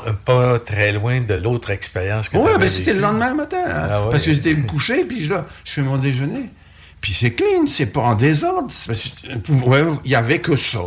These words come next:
Speaker 2: C'est comme le nez en plein milieu de la figure. Il y avait les couverts. Il manque la fourchette.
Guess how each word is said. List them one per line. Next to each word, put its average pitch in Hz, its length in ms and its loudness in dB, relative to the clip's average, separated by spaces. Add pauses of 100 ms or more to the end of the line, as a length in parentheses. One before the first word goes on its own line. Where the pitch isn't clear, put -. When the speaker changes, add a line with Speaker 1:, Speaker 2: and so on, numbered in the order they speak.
Speaker 2:
C'est - 140 -10
comme 139 220 2
le 135 60 4
nez 147 200 4
en 131 60 2
plein 156 200 0
milieu 143 260 2
de 123 60 0
la 123 100 -2
figure. 190 460 -2 (340)
Il 131 60 -4
y 139 40 4
avait 139 260 4
les 117 240 0
couverts. 127 480 -4 (1400)
Il 95 80 -12
manque 196 280 -2
la 104 100 -2
fourchette. - 760 -12